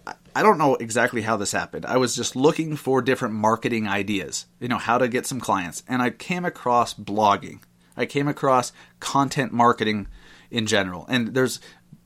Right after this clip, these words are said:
content marketing is a broader term for just putting out content that brings people to you. When I came across content marketing as a concept, I was blown away.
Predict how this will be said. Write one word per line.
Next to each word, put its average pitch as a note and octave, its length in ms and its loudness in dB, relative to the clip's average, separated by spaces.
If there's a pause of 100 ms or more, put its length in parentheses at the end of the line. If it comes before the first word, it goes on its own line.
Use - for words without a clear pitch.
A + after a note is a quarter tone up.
(680)
content E3 360 2
marketing B2+ 360 2
is A2 80 -2
a A2 60 2
broader G#2+ 400 4
term G#2+ 440 0 (260)
for - 180 -6
just G#2+ 220 -4
putting C#3+ 320 2
out A#2+ 200 2
content A2 640 0 (240)
that A#2+ 300 0
brings A#2+ 320 -2
people A2 360 -4
to A2 340 -4
you. G2 460 -4 (760)
When B2+ 180 -2
I B2+ 60 0
came F3+ 240 0
across C#3+ 360 0
content B2 440 -4
marketing G#2+ 380 -2
as G2 120 -4
a F#2 40 -4
concept, A#2 680 0
I - 40 -4
was A2 180 -2
blown A2+ 280 2
away. F#2+ 400 0